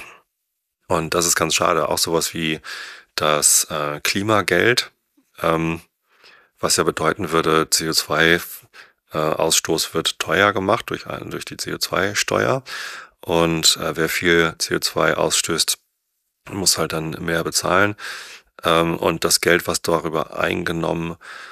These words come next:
wird, sollte dann umverteilt werden an alle gleich. Also nicht jemand, der viel einzahlt, kriegt auch viel wieder raus,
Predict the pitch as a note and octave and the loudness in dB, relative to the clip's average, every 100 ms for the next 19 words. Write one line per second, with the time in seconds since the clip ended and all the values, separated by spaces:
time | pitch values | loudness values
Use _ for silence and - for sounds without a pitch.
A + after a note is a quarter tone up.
0 | - _ - - F#2 F#2 - - D#2+ F#2+ | -20 _ -8 2 2 2 -2 2 4 4
1 | - A2 A#2+ - _ - - E2 D2+ F2 | 4 2 0 -4 _ -4 0 0 -2 -4
2 | F2 D#2+ - D2+ C#2+ C#2+ D2+ C#2+ D2+ D#2 | -2 -2 -2 -2 -2 0 2 2 0 -8
3 | - F2 E2 - E2 D#2+ D#2+ D2+ C#2 - | -8 -6 -2 2 2 2 0 2 0 -4
4 | - - D#2 D#2+ - E2+ D#2+ D2+ - - | -6 -6 -2 -2 0 0 0 0 0 -2
5 | - - F2 E2 E2 D#2+ - D#2+ - - | -4 -6 -2 0 0 0 -4 -4 -6 -4
6 | - - D#2+ D#2+ G2 | -2 0 2 2 2